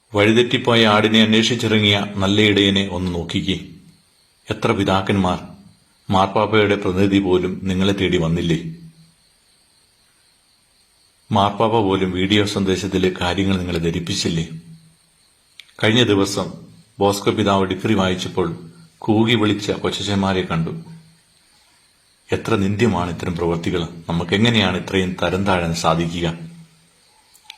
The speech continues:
ഏതുതരം ഫോർമേഷനാണ് നിങ്ങൾ കൊടുക്കുന്നത്? പ്രിയ വൈദികരെ,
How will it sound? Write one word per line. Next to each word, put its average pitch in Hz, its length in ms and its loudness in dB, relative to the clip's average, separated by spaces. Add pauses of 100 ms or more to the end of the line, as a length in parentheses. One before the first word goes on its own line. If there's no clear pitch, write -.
(380)
ഏതുതരം 127 440 4
ഫോർമേഷനാണ് 117 720 2
നിങ്ങൾ 98 160 0
കൊടുക്കുന്നത്? 90 540 -2 (1700)
പ്രിയ 110 200 4
വൈദികരെ, 90 640 2